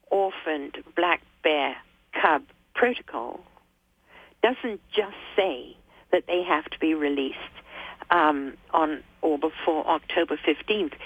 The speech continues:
It also says that on a case-by-case basis, with the approval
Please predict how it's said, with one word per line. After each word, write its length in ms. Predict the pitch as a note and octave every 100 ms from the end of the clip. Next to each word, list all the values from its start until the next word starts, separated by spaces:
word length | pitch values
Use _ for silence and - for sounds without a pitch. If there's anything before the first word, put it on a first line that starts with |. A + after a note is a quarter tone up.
| -
It 120 | A3
also 520 | - A#3 C4+ - C#4 A3 -
says 260 | - A#2 - - - - - -
that 160 | G3+ -
on 160 | G#3
a 80 | G3
case-by-case 1200 | - - A#3+ C#4 - - G#3+ G3 - - G3 F#3 - -
basis, 540 | A#3 C4 B3+ - - C3 - E3+
with 240 | G3+ G#3
the 120 | A#3+
approval 760 | G#3+ - - C4 D3 A2 E2 -